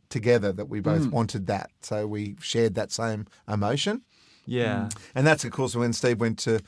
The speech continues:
Speaker 1: America, you know, and I was like,
Speaker 2: Mm.
Speaker 1: "Oh, I've lost both my,
Speaker 2: <laughs>
Speaker 1: you know, big role models," you
Speaker 2: Yeah,
Speaker 1: know.
Speaker 2: yeah.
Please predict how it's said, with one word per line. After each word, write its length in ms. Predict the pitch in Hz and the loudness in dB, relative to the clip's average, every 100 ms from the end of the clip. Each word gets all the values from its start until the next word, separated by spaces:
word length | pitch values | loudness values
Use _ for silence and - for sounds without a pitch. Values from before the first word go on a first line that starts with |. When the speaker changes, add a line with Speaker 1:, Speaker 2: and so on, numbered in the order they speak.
| - - | -10 -2
Speaker 1:
America, 500 | 117 131 147 - - | 4 6 4 2 -8
you 120 | 104 110 | -6 -4
know, 180 | 104 110 | -4 -4
and 80 | |
I 80 | 107 | -4
was 100 | 107 | -4
like, 100 | 120 113 | -4 -4
Speaker 2:
Mm. 200 | 185 156 | -4 -6
Speaker 1:
"Oh, 40 | - _ _ _ | -12 _ _ _
I've 100 | 135 | 0
lost 200 | 143 131 | 2 4
both 280 | - 165 170 | 6 6 6
my, 180 | 170 117 | 2 4
Speaker 2:
<laughs> 480 | 226 165 - 151 190 | 2 2 4 6 6
Speaker 1:
you 100 | 147 | 8
know, 180 | 135 120 | 8 6
big 260 | 104 139 113 - | 4 2 2 4
role 220 | 135 120 | 6 8
models," 400 | 110 104 - - | 6 0 -4 -2
you 100 | 123 | 2
Speaker 2:
Yeah, 60 | |
Speaker 1:
know. 240 | 143 123 110 | 4 2 0
Speaker 2:
yeah. 100 | 113 | -6